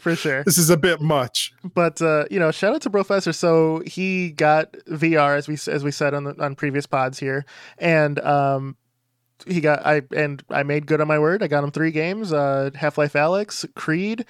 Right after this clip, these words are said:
Speaker 1: and Beat Saber. And this dude just went ham on Beat Saber. So much so, he beat m-, most of my scores, sent me messages going, <laughs> "Wait, wait, wait, wait, wait." And
Speaker 2: <laughs>
Speaker 1: fucking,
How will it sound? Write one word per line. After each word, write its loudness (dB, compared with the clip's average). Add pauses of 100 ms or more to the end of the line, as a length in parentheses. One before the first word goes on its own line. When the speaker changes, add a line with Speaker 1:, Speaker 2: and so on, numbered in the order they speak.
(260)
Speaker 1:
and -2
Beat -2
Saber. -2 (320)
And -2
this -2
dude -2 (120)
just -4
went -4
ham 2 (100)
on 0
Beat -2
Saber. -2 (200)
So 4
much 4
so, 2 (240)
he 0
beat -2 (220)
m-, -4 (240)
most 4
of 4
my 2
scores, -2
sent 0
me 0
messages 2
going, 0
<laughs> 0
"Wait, 4
wait, -2
wait, 4
wait, 2 (240)
wait." 2 (240)
And 4
Speaker 2:
<laughs> 0
Speaker 1:
fucking, -2